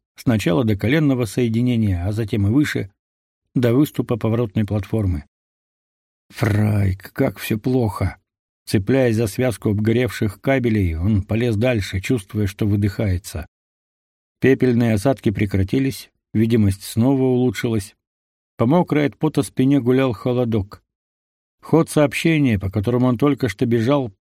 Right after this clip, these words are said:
полностью засыпало. Окрестный рельеф принял мягкие, коварные, обманчивые очертания. Метрах в пятидесяти от него образовалась огнедышащая воронка.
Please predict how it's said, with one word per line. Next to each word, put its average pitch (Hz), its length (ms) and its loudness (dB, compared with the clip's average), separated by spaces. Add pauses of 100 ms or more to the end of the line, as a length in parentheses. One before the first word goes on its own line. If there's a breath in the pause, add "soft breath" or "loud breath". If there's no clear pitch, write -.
(220)
полностью 139 560 2
засыпало. 107 640 -4 (480)
Окрестный 127 580 2
рельеф 127 520 2
принял 131 360 2
мягкие, 110 580 0
коварные, 117 560 0
обманчивые 101 760 -2
очертания. 110 800 -2 (920)
Метрах 139 460 2
в - 40 -20
пятидесяти 135 580 0
от 127 160 0
него 135 200 4
образовалась 127 680 0
огнедышащая 123 800 -2
воронка. 117 640 -2